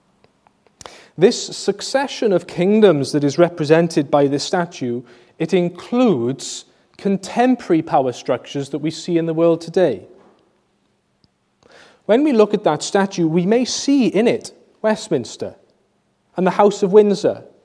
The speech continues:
We can see the Senedd in there and the U N and all the other power structures that there are. Domestic power structures that are in our homes, who runs our homes.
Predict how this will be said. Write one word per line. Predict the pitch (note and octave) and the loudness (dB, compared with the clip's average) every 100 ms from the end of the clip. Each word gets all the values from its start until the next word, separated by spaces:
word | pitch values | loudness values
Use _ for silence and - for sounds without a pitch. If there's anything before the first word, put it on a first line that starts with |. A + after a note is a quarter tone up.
| _ _ _ _ - | _ _ _ _ -8
We | F#3+ | -2
can | G3+ | 0
see | - G#3+ | 2 2
the | G3 | 2
Senedd | G3 B3+ A#3+ F#3+ C#3 - | 2 2 4 4 4 0
in | F3 D#3+ | -2 0
there | D3+ C#3 | 2 2
and | D#3+ E3 D#3 | 0 -4 -4
the | |
U | E3+ G3 G#3 | -2 2 4
N | G#3+ D3+ | 2 0
and | C3+ F#3+ | -4 -2
all | C#4+ D4+ | -2 -2
the | C4 | -2
other | A#3 | -2
power | - G#3 F#3+ | 2 4 4
structures | - D#3+ - C#3+ C3 | 2 -2 -2 -10 -8
that | D3 | -4
there | E3 F#3 | -2 -2
are. | G3+ G2 G#2+ _ _ _ _ _ _ _ _ _ | -2 -4 -10 _ _ _ _ _ _ _ _ _
Domestic | - A#3 C#4 - A#3 - - - - _ | 2 4 2 2 0 0 -2 -20 -20 _
power | - D#3 C#3 | 2 4 4
structures | - C#3+ - - A#2+ | 0 -4 -4 -8 -8
that | E3+ E3 | -4 2
are | |
in | F#3 F#3 F#3 | 2 2 2
our | G3 | 2
homes, | G3 D#4 E3+ A#2 - | 4 4 2 -2 -6
who | F#3+ F3 | -2 2
runs | F3 C#3+ C3 | 2 2 0
our | D#3 D#3+ | 2 4
homes. | A3+ A#2+ G2+ - - | 2 0 -8 -20 -20